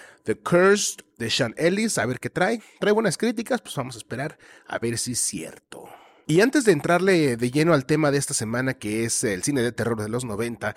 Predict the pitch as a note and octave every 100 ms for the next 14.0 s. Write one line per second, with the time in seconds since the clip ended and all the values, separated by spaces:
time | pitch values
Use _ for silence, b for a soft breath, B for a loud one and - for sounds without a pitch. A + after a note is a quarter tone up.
0 | - C#3 C#3 E3+ F#3 G3+ F#3+ E3+ A#2+ A#2+
1 | A2 D3 C3 A#2 C#3 C3+ B2+ B2 B2 -
2 | - B2 B2+ - B2 A#2+ G#2+ A#2+ A#2+ A#2
3 | - A#2+ - B2 B2+ B2+ B B B C3+
4 | E3 G3+ - - - C#3 C3+ C3 B2+ -
5 | - F3 F3+ - F3 F3 E3 B2+ - C#3+
6 | - A#2+ A#2 B2 A#2 A#2 - D#3+ F3+ F#3
7 | F3+ B B - - D#3 D3+ - D3 F#3+
8 | C#4 - - - B2 A#2 A#2 A2+ - -
9 | A2 A2 G#2 B2 - A2+ - C3+ C3+ A2
10 | B2+ D#3+ - D#3 F3 F3+ B B B -
11 | E3 F#3+ G3 - C3+ C3 B2 A2+ - B3
12 | F3 F#3+ G3+ _ A#2+ A#2 A#2 B2 - A2+
13 | - B2 B2 G#2+ A#2+ A#2 B2+ C#3+ E3+